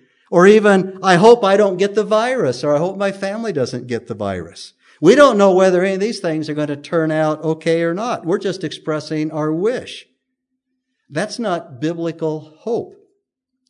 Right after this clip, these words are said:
According to what Paul wrote to Titus, you don't need to turn to a passage here, but he said,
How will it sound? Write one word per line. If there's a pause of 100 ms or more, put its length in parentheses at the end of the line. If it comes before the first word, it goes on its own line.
(320)
According
to
what
Paul
wrote
to
Titus,
you
don't
need
to
turn
to
a
passage
here, (580)
but
he
said,